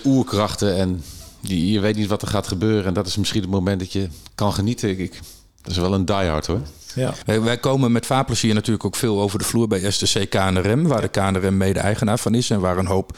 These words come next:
Speaker 3: van de vrijwilligers ook, eh, ook een deel van de training krijgen. Ik weet vanuit hun dat er inderdaad zowel aan de fysieke training, hè, dus het kunnen, kunnen uitvoeren, fysiek uitvoeren van het vak, maar ook aan de psychologische kant, dat er wel veel aandacht aan besteed wordt. Want dit soort dingen moet je natuurlijk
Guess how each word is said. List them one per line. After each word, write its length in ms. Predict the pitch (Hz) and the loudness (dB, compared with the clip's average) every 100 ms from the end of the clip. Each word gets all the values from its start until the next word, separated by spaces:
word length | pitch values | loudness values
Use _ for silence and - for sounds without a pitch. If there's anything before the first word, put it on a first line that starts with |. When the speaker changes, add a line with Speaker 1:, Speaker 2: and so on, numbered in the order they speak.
| - - | -18 -6
Speaker 3:
van 140 | 98 | -2
de 60 | 98 | 0
vrijwilligers 580 | - 95 104 110 120 107 | 2 2 2 2 0 0
ook, 260 | 110 - | -2 -2
eh, 260 | 107 90 90 | 0 0 0
ook 140 | 107 | -2
een 140 | 110 107 | 0 0
deel 160 | 120 | 0
van 140 | - 104 | 0 -2
de 60 | |
training 320 | - 110 107 | 0 0 0
krijgen. 380 | 101 90 104 - - | 2 0 0 -2 -2
Ik 160 | 104 | 0
weet 220 | 101 117 | 0 0
vanuit 300 | - 104 95 | 0 2 2
hun 180 | 110 120 | 2 2
dat 160 | 101 - | 2 0
er 60 | |
inderdaad 360 | 98 98 101 101 | 0 0 0 0
zowel 360 | - 104 101 - | 0 2 2 0
aan 240 | 98 98 | 0 2
de 180 | 98 92 - - - | 0 -2 -6 -20 -12
fysieke 600 | - - 117 107 117 151 | -4 -2 0 0 0 -2
training, 600 | 120 123 135 160 196 170 | 0 2 2 2 2 0
hè, 100 | 120 | 0
dus 160 | 117 | -2
het 160 | 95 - | -4 -6
kunnen, 520 | - 131 113 104 90 - | -2 2 2 2 -2 -6
kunnen 320 | - 139 113 | 0 2 2
uitvoeren, 460 | 110 131 - 110 104 | 2 0 2 0 0
fysiek 300 | - 110 107 | 0 0 0
uitvoeren 360 | 101 - 104 - | 0 0 0 0
van 100 | 101 | -2
het 80 | - | 0
vak, 180 | 135 | -2
maar 120 | 110 123 | 0 0
ook 140 | 123 | 0
aan 60 | 101 | -2
de 60 | |
psychologische 720 | - 113 98 123 190 113 98 95 | 0 0 2 2 2 0 -2 0
kant, 240 | 87 101 - - - | -2 -4 -8 -14 -8
dat 180 | - 95 | -4 -2
er 60 | |
wel 120 | 104 117 | 0 0
veel 200 | 90 104 | 0 0
aandacht 280 | 147 117 | 0 0
aan 100 | 95 | -2
besteed 320 | 92 - 90 - | -2 0 0 0
wordt. 160 | 92 | -2
Want 180 | 101 - | -2 0
dit 160 | 127 - | -2 -2
soort 180 | 95 | -2
dingen 240 | 127 127 95 | 0 2 2
moet 260 | 120 165 | 2 2
je 80 | 135 | 0
natuurlijk 480 | 101 - 95 98 | -2 -2 0 0